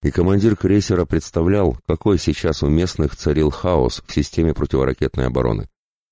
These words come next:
Однако ситуация не позволяла ему поступать тонко. Это потом, через своих агентов, служба безопасности нажмет на нужные кнопки, надавит на нужных чиновников,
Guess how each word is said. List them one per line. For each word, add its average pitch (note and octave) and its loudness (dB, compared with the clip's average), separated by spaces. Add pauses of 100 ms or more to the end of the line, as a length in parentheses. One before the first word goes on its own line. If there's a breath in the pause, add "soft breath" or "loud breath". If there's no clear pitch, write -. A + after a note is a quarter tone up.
(260)
Однако C#2 0
ситуация C2 0
не F#2+ 4
позволяла F2+ 2
ему F#2+ 2
поступать - -2
тонко. A#1 -4 (400)
Это D2+ -2
потом, D#2 0
через B1 -2
своих C#2 0
агентов, C#2+ -2 (360)
служба F#2+ 2
безопасности F2 0
нажмет E2 0
на D2+ 0
нужные D2 0
кнопки, D#2 -2 (260)
надавит G#2 2
на C#2 2
нужных C#2 0
чиновников, E2 -2